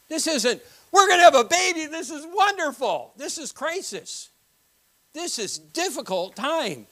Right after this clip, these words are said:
Here is a, a man who's confronted with an ex-, a, a, a, a woman that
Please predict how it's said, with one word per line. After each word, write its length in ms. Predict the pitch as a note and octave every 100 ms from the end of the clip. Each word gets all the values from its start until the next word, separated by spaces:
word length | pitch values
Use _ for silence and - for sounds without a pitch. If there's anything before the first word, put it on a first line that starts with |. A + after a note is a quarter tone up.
| _ _ _
Here 240 | D4+ F4 E4
is 140 | A3
a, 140 | F#3+ F3+
a 120 | G#3+ G3+
man 360 | A3+ F4 E4+
who's 320 | F#3 G#3+ F#3 - - -
confronted 580 | C4 - D#4 F4 C#4
with 320 | A#3 B3+ A#3+ A#3+
an 160 | A#3 A#3
ex-, 280 | A3+ - -
a, 60 | -
a, 580 | A#3+ - A#3 - F#3+ F3+ -
a, 60 | -
a 140 | G#3+
woman 420 | G3 C#4 F4+ F4+ C#4
that 240 | A#3